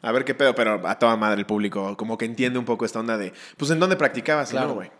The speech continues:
Speaker 2: No, sí está. Y aparte, me imagino que debe ser más presión, porque en, en mi caso la gente está así, en tu caso la gente está así.
Speaker 1: Ajá.
Speaker 2: <laughs>
Speaker 1: Contigo por lo menos
Speaker 2: Sí.
Speaker 1: no saben si les cagó hasta el final que te comenten algo.
Speaker 2: Sí.
Speaker 1: <laughs> Pero tú ahí sabes, "No se rió, me está yendo de la verga".
Speaker 2: ¿Y, y tenían tapabocas o no?
Speaker 1: No.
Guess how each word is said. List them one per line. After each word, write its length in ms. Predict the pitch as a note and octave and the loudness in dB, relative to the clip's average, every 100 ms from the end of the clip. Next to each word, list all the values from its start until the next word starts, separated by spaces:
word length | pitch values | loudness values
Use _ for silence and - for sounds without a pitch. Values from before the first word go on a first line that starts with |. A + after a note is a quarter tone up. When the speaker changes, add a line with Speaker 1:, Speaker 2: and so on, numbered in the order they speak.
| _ | _
Speaker 2:
No, 160 | D#3 E3 | 0 2
sí 80 | D#3+ | 2
está. 280 | D3+ D3 D3 | 4 4 6
Y 100 | C#3+ | 4
aparte, 500 | C#3 C3+ C3 E3 E3 | 4 2 6 6 8
me 120 | D3 | 8
imagino 360 | C#3 C3 C3+ C#3+ | 6 6 4 6
que 100 | D3 | 4
debe 80 | C#3 | 6
ser 120 | D3 | 6
más 160 | D3 | 4
presión, 320 | C#3+ C#3 D3+ C#3+ - - - | 2 2 4 4 -2 -18 0
porque 240 | D3+ C#3 | 2 6
en, 120 | D3 C3+ | 4 6
en 160 | D3 | 6
mi 100 | C#3+ C#3 | 6 6
caso 220 | C3+ D#3 | 2 2
la 60 | D3 | 2
gente 160 | C#3+ | 2
está 120 | C3+ C#3+ | 2 0
así, 220 | D3 E3+ | 2 2
en 100 | C#3 | 2
tu 60 | C#3+ | 0
caso 140 | C3 | -2
la 60 | C3+ | 0
gente 140 | C#3 | 0
está 100 | A#2 | -2
así. 180 | A#2+ A#2 - - - | -8 -8 -10 -16 -4
Speaker 1:
Ajá. 720 | A2+ A#2+ D3+ - G#3+ D4 B3 | -2 4 8 10 12 12 10
Speaker 2:
<laughs> 100 | - | 8
Speaker 1:
Contigo 320 | F#3+ F3 A#3 | 4 8 10
por 140 | A#3 F#3 | 10 8
lo 60 | |
menos 260 | F#3 G#3+ G#3+ | 8 8 8
Speaker 2:
Sí. 60 | D3+ | 6
Speaker 1:
no 120 | F3+ G#3 | 6 8
saben 220 | G#3 G#3 | 10 10
si 80 | F3 | 8
les 140 | D3+ | 8
cagó 260 | D#3+ D3+ F3+ | 8 10 10
hasta 160 | F#3 | 10
el 80 | E3+ | 6
final 200 | D3 E3 | 8 6
que 60 | E3 | 8
te 100 | D3+ | 4
comenten 320 | C3+ D3 D3+ | 4 2 4
algo. 260 | D3 C#3+ D#3+ | 4 6 4
Speaker 2:
Sí. 120 | - | 8
Speaker 1:
<laughs> 800 | - C4+ - - - - G#3+ E3+ | 8 8 6 4 4 4 0 2
Pero 160 | D#3+ E3 | 4 6
tú 100 | F3 | 8
ahí 120 | F#3+ | 6
sabes, 300 | F#3 F3+ D#3 | 8 8 8
"No 120 | D3+ E3 | 4 2
se 100 | F#3+ | 2
rió, 240 | D3 D3+ | 4 4
me 60 | F3+ | 2
está 160 | C3 C#3 | 0 0
yendo 160 | C#3 | 2
de 60 | A#2 | 0
la 100 | A2 | 0
verga". 280 | C3 A2+ - | -4 -6 -4
Speaker 2:
¿Y, 180 | E3 F#3+ | -2 0
y 40 | E3+ | 0
tenían 400 | F3 D#3+ E3 E3+ | 2 4 2 0
tapabocas 540 | E3 E3 E3+ F#3 F#3 | 0 4 2 2 -2
o 60 | C3+ | -2
no? 240 | A#2 G2+ - A2+ | -6 -8 -12 0
Speaker 1:
No. 200 | A2+ | 0